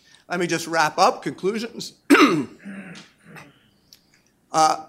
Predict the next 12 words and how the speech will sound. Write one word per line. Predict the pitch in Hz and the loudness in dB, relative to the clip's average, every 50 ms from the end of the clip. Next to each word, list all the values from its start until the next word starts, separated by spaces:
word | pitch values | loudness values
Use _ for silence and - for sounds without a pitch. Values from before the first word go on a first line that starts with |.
| - | -12
regulation | 156 151 180 196 214 214 202 208 208 220 226 - 247 240 | -6 0 0 0 2 4 4 4 4 2 0 -2 -4 -4
does | 190 175 - | -4 -4 -4
not | 165 165 160 160 160 | -2 0 0 0 0
appear | 156 165 - 180 180 175 | -2 -6 -8 -8 -8 -8
to | 170 151 | -10 -8
be, | 135 151 147 143 139 143 139 - _ _ _ _ _ _ _ _ _ _ _ _ _ _ _ - - - - | -6 -4 -4 -4 -4 -6 -8 -12 _ _ _ _ _ _ _ _ _ _ _ _ _ _ _ -20 -20 -12 -8
uh, | 151 143 135 123 | -6 -6 -6 -6
the | 117 147 | -8 -10
cause | 147 - 165 175 - 165 147 143 | -8 -6 -6 -2 -2 -2 -4 -4
of | 131 | -8
declining | 139 131 - 143 143 143 143 135 | -12 -12 -10 -6 -6 -4 -4 -6
dynamism. | 127 127 127 123 117 120 123 135 143 - 285 | -6 -8 -8 -8 -8 -10 -10 -8 -6 -8 -8